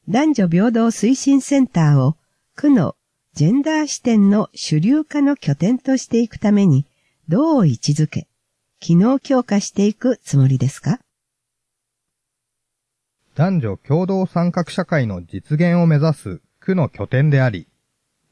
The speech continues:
Speaker 2: ジェンダー視点の主流化の牽引役です。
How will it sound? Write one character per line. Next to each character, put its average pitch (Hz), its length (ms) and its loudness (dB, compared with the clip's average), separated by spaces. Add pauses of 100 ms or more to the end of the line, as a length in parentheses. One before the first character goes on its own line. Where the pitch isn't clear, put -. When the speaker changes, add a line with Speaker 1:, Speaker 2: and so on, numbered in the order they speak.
(140)
Speaker 2:
ジ 117 80 0
ェ 139 40 2
ン 180 80 2
ダ 185 180 0
ー 185 40 2
視 - 120 -8
点 110 220 -4
の 87 220 -14 (100)
主 - 220 -12
流 160 200 0
化 160 160 -2
の 160 220 0 (140)
牽 139 240 2
引 190 180 4
役 165 240 0
で 143 140 2
す。 - 200 -10